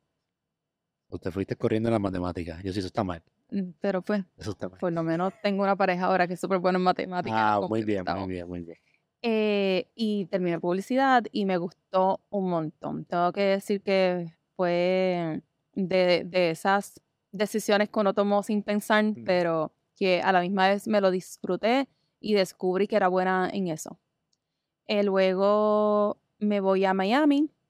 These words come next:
Speaker 2: a Florida International University, a estudiar periodismo. Estudié periodismo investigativo y allá estuve cinco años también trabajando como editora. Comencé como editora de deportes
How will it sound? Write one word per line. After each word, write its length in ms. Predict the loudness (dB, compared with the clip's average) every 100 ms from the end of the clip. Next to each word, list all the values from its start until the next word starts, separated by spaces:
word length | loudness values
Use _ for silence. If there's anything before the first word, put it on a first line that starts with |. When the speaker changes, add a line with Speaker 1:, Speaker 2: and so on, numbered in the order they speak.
| _ -4
Speaker 2:
a 260 | -2 -2
Florida 380 | -2 0 0 0
International 560 | -2 0 0 0 0 2
University, 600 | 0 0 -2 -2 0 -2
a 40 |
estudiar 380 | -2 -2 0 -2
periodismo. 640 | 0 0 2 0 -2 -6 -6 _ _ _ _ _ _ -10
Estudié 1000 | -8 -4 -2 0 2 2 2 0 0 -2
periodismo 1160 | -2 0 0 -2 -2 0 0 0 0 0 -2 -6 -6
investigativo 920 | -4 -4 -2 2 2 2 0 -2 -4 _ _ _ _ _ _ _ _ _ _
y 420 | -4 -2 0 2
allá 220 | 2 2
estuve 540 | -2 -2 0 2 2 0
cinco 580 | -2 -4 -4 -2 0 0
años 440 | 0 -2 -4 -4
también 360 | -4 -2 -2 -2
trabajando 560 | -2 -2 0 0 0
como 320 | 0 -2 -2 -4
editora. 760 | -4 -4 -4 -2 0 0 -4 _ _ _ _ _
Comencé 580 | -4 -2 -2 -4 -4 -4
como 420 | -2 0 0 0 -2
editora 480 | -2 -2 -2 0
de 120 | 0 0
deportes 760 | 0 0 0 -2 -2 -2 -4